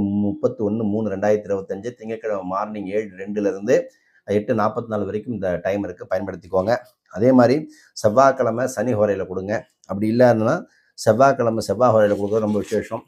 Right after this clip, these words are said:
So, இது வரைக்கும் வாங்காதவங்க, புதுசா பார்க்குறவங்க, நம்மளுடைய கடனை தீர்க்கக்கூடிய மைத்திர முகூர்த்த நேர கேலண்டரை பார்த்துக்கோங்க. இதுல நான் கொடுத்துருப்பேன், கடனை தீர்க்க மைத்திர முகூர்த்த நேர கேலண்டர். இதுல வந்து டேட்டு,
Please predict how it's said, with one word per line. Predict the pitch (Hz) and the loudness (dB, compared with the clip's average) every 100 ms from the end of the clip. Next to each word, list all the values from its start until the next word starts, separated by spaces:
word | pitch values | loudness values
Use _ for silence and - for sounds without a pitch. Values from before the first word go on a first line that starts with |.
| _ | _
So, | _ 117 113 | _ -2 0
இது | 107 | 2
வரைக்கும் | 117 135 135 | 2 2 0
வாங்காதவங்க, | 107 113 127 123 110 113 | 0 0 2 2 2 -2
புதுசா | 110 113 110 117 | -6 -8 -4 -4
பார்க்குறவங்க, | 107 104 101 101 104 131 _ _ _ _ | 0 -2 -2 -4 -4 -8 _ _ _ _
நம்மளுடைய | 101 104 101 | -2 0 2
கடனை | 107 127 | 0 0
தீர்க்கக்கூடிய | 127 117 104 104 104 98 | 2 0 0 -2 0 0
மைத்திர | 104 113 113 | 0 0 -2
முகூர்த்த | 104 107 104 | -2 -2 -4
நேர | 98 107 | -2 -2
கேலண்டரை | 104 101 104 98 90 | 0 0 -2 -2 -2
பார்த்துக்கோங்க. | 95 92 - 87 104 - _ _ _ | -2 -2 -8 -8 -6 -8 _ _ _
இதுல | 98 | -4
நான் | 101 98 | -2 -2
கொடுத்துருப்பேன், | 104 104 110 95 117 - _ | -4 -6 -4 -2 -2 -4 _
கடனை | 107 110 | -2 0
தீர்க்க | 104 98 | 0 0
மைத்திர | 101 101 | 0 0
முகூர்த்த | 98 92 | 0 0
நேர | 98 104 | 2 0
கேலண்டர். | - 101 95 101 - _ _ _ _ | 2 0 0 -4 -8 _ _ _ _
இதுல | 110 110 | 4 4
வந்து | 107 | 6
டேட்டு, | 110 104 113 123 | 4 6 4 4